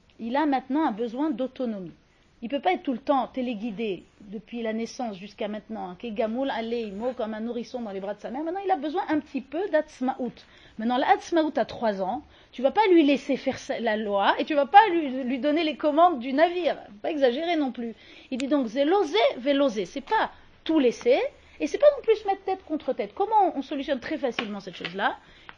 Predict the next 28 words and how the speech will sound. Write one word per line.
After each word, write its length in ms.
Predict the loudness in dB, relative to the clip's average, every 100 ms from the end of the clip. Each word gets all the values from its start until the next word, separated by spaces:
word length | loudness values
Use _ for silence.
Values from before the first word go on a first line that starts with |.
| -8
Il 100 | -2
dit, 240 | 2 0 -2 _ -18
donne-lui 560 | -10 0 0 2 0 -2
la 100 | -2
possibilité 640 | -8 -8 -6 -6 -6 -8
de 140 | -8
choisir 580 | -10 -10 -10 -6 -8 -6
dans 140 | -8 -10
ce 80 |
qu'on 160 | -8 -8
appelle 260 | -6 -8 -8
des 100 | -8
choix 220 | -4 -6
fermés. 380 | -4 -10 -10 -16 _ _ _ _ _ _ _ -20 _ _ -20 _ -20 -20 _ _ _ -20 _ _
C'est 180 | -6 -4
très 220 | -2 -2
simple. 380 | -4 -12 -12 -18 _ _ _ _ _ _ -8
Tu 140 | -4
lui 140 | -2
dis, 180 | -2 -4 2
qu'est-ce 220 | 2 2
que 120 | 0
tu 240 | 0 2 2
veux ? 160 | 2
Sollicite-le 960 | 2 6 8 8 6 2 6 6 6 0
même, 180 | -2 2
questionne-le, 600 | 2 2 2 2 4 4
avant 220 | 6